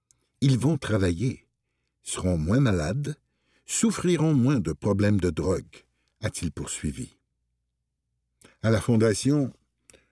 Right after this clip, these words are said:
on calcule que la société économise jusqu'à neuf mille six cents euros par personne par année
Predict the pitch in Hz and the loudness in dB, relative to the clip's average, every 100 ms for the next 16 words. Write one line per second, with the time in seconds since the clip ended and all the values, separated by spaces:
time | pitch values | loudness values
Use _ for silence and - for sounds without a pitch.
0 | _ 127 135 196 - 269 247 110 95 87 | _ 0 4 2 4 2 2 2 2 0
1 | - 196 - 107 - - 95 - _ _ | 0 -2 0 -2 -2 -4 -4 -6 _ _
2 | - - 180 - 220 208 202 208 240 240 | -18 0 0 2 2 4 4 4 4 2
3 | 120 110 123 139 - 123 147 190 - - | 2 0 0 0 2 2 4 0 -2 -4
4 | 170 196 202 190 - - 165 - - 165 | 0 0 0 -4 -8 -4 -4 -4 -4 0
5 | 139 107 107 110 139 - - - 170 - | 0 2 0 0 -2 -2 -4 -2 -2 -2
6 | - 170 165 - 170 123 107 104 | -2 -2 -2 0 0 2 4 2